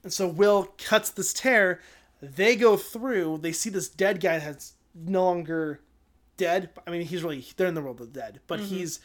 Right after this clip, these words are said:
Speaker 1: conscious now, freaking out. And they start following this whole group of people to this river where there's the boatman, which reminds me of the River Styx,
Speaker 2: Yep.
Speaker 1: right? And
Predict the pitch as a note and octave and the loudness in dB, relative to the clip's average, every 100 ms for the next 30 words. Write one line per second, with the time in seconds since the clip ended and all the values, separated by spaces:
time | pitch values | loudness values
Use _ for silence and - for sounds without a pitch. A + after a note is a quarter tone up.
0 | - _ - - F3+ F3 F3 - C#3 C3+ | -20 _ -10 -2 -2 -2 -6 -8 -8 -10
1 | - _ _ - G3+ - F3+ E3 D3+ D3 | -12 _ _ -8 -6 -4 -4 -2 -2 -2
2 | - _ _ _ _ _ - F3+ F#3 G#3+ | -6 _ _ _ _ _ -8 -2 2 2
3 | E3+ - G3+ G#3 G3+ F#3+ F3 - - - | 0 0 4 4 4 0 -2 -4 -8 -2
4 | G3 G3+ G#3 F3 F#3+ F3 - G3+ F#3 D3+ | 4 6 4 2 -6 -8 -10 -12 -10 -10
5 | D3+ D#3 _ _ _ _ _ _ _ _ | -12 -14 _ _ _ _ _ _ _ _
6 | _ - F3 D#3+ D3 - - _ - E3 | _ -8 -4 -4 -4 -8 -16 _ -4 2
7 | F3 D3 A2+ - E3 E3+ E3 G#3 D#3 A#2 | 2 0 -6 -8 -4 -2 0 0 0 -8
8 | G#2 C#3 - D3+ C#3+ C#3 C3 G#2+ - B3 | -16 -12 -8 -8 -8 -10 -10 -12 -2 0
9 | A3+ - - E3 E3 E3+ E3 D3 C#3 | 0 -4 -8 -2 2 2 0 -8 -12